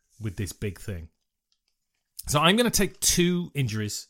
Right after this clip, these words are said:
Rodrigo's gonna take one, and he is gonna say, "Leave me," as I sort of flee.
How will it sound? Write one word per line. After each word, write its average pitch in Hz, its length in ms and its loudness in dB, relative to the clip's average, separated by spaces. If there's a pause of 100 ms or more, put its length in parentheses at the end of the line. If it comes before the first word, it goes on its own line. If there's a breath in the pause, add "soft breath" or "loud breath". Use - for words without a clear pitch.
(420 loud breath)
Rodrigo's 165 460 2
gonna 165 120 -4
take 151 240 -6
one, 117 500 -2
and 123 120 -4
he 151 220 -2
is 156 100 0
gonna 135 240 0
say, 120 300 0
"Leave 240 480 0
me," 196 300 4
as 131 160 0
I 123 260 0
sort 135 220 -2
of 113 160 -4 (380)
flee. 123 600 0